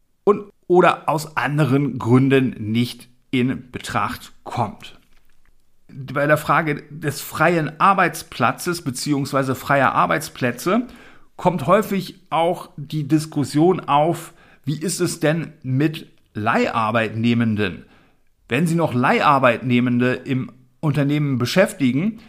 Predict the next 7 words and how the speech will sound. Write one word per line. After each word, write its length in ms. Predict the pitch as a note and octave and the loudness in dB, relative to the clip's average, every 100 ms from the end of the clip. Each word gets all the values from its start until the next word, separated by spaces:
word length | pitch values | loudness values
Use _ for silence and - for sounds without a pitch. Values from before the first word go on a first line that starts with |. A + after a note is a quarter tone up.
| - - | -16 -2
ist 220 | F#3 F#3 | 0 2
dann 100 | D3+ | 0
eine 180 | D#3 D3 | 2 0
betriebsbedingte 880 | C3 - F#3 - C3 C#3 D#3+ - C3 | -2 -2 -6 -4 -2 0 -2 -2 -4
Kündigung 840 | - F3+ F3 D#3+ D3+ C#3+ C#3+ - | 0 0 0 -2 0 -2 -2 -6
automatisch 1160 | C3 D3+ D3+ C#3 B2+ B2 C#3 - C3 B2 - _ _ | -4 -4 -2 -2 2 2 2 0 -2 -2 -10 _ _
kaputt? 680 | - A2+ - - G3 - | -6 -6 -6 2 2 2